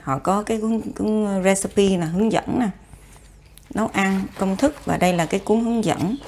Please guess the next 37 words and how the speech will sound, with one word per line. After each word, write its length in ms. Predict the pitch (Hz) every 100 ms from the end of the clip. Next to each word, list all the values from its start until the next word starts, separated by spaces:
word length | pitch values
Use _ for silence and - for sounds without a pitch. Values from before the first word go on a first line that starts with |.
| - - -
water 280 | 185 185 170 - -
test. 200 | 226 - - - - -
Mình 200 | 175 170 147
phải, 340 | - - 214
um, 280 | 233 196 185 180 - - - - -
bỏ 180 | -
nước 220 | 185 240 269
vào 120 | 190
đây 160 | 185
mình 180 | 180 160 - -
test 240 | 285 -
nữa 220 | 185 175 - -
ha. 200 | 240 277 - - - -
Mình 180 | 175 165
là 220 | 170 - -
trước 140 | 277 285
khi 120 | 208
mình 200 | 175 156
nấu. 240 | 170 254 - - - - - - -
Và 100 | 175
nhớ 260 | 175 220 247
rửa 200 | 175 190 214
trước 140 | 285
khi 160 | - 220
nấu, 420 | 202 196 269 320
sau 120 | - 208
đó 120 | 220
mình 200 | 214 165
bỏ 200 | - 180
nước 240 | 208 285 311
vào 80 |
đây 160 | - 180
để 100 | 180
mình 180 | 196 151 -
test 220 | 254 -
nó 80 | 254
nữa. 180 | -